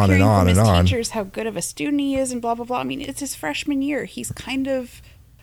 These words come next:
Speaker 2: hopefully not as bad as, uh, my mind might take it, but he's almost kind of set that, like, bar for himself for the remaining years in high school.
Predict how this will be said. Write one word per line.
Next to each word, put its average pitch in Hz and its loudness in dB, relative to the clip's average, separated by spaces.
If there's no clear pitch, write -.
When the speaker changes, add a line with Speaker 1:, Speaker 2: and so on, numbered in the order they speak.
Speaker 2:
hopefully 202 -2
not 208 0
as 185 -2
bad 185 2
as, 175 -4
uh, - -2
my 190 0
mind 170 0
might 156 -2
take 240 -4
it, 185 -4
but - -6
he's - -8
almost 262 -6
kind 214 -4
of - -10
set - -10
that, 185 -4
like, - -8
bar 160 -4
for 196 -6
himself 196 -6
for - -6
the 196 0
remaining 190 -4
years 175 -4
in 175 -6
high 165 -6
school. - -6